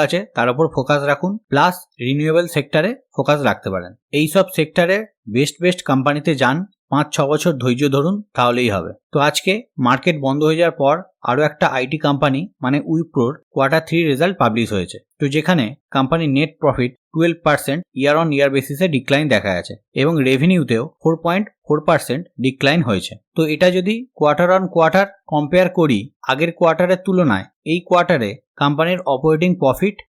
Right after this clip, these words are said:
এবং অপারেটিং প্রফিট মার্জিন দুটোই ভালো এসেছে এবং নেট প্রফিটও অনেকটা বেশি এসেছে। তো অ্যানালিস্টরা এক্সপেক্ট করছিল এই কোয়ার্টারে কোম্পানির নেট প্রফিট ছাব্বিশশো কোটি টাকা আসতে পারে, সেই জায়গায় actually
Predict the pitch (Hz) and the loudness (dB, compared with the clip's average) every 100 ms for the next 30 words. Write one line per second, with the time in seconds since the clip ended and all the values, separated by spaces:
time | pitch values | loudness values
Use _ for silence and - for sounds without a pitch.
0 | - 135 151 - 135 131 160 180 180 139 | -6 -2 -2 -2 -4 0 0 2 0 0
1 | 127 170 151 143 139 120 143 - 131 131 | 0 0 0 0 0 -4 -6 -10 -8 -2
2 | 170 175 123 113 104 95 80 - _ 156 | 0 0 0 0 -2 -6 -10 -16 _ -4
3 | 160 165 143 165 - 147 190 123 90 - | -2 0 0 -2 -2 0 0 0 -4 -8
4 | - 127 127 185 139 123 131 107 - 90 | -12 -8 -2 -2 0 -2 0 -2 -4 -12
5 | - - - 143 147 147 156 185 175 175 | -14 -8 -4 -2 0 0 -2 -2 -4 -2
6 | 190 165 147 - 180 - 160 156 170 104 | -2 -4 -8 -6 -6 -2 -4 0 -2 -2
7 | 95 _ _ 143 165 160 143 151 147 104 | -6 _ _ -4 -4 0 0 2 0 -2
8 | - - - 139 160 175 143 151 156 151 | -10 -4 -2 -2 0 0 2 0 0 -2
9 | 131 185 190 _ - - 127 143 180 170 | 0 -2 -6 _ -10 -4 -2 -2 -2 0
10 | 143 139 147 170 - 104 90 78 _ _ | 0 0 0 0 0 -4 -6 -8 _ _
11 | - 175 175 139 107 - - 127 - 208 | -2 0 2 0 -4 -8 -10 -10 -4 0
12 | 143 101 | 0 0